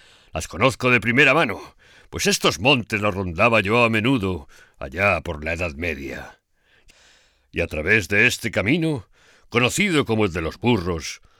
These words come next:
los valtierranos descubrieron en la sal un valioso recurso para sobrevivir.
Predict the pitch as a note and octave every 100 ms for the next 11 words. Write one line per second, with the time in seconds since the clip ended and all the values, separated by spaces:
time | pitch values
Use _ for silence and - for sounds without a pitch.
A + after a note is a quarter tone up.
0 | _ - F#2+ A2 - A2+ G2 C3+ F3+ C3+
1 | G#2+ - G2 D2 G#2 G#2+ F2 E2 C2+ C2+
2 | F2+ E2 B1 - _ _ _ _ F3 D#3+
3 | D#3 B2+ D#3+ D3+ A#2+ A#2 - - - C2+
4 | C2+ C#2+ - C2+ C2 C2+ B1 A#1+ - _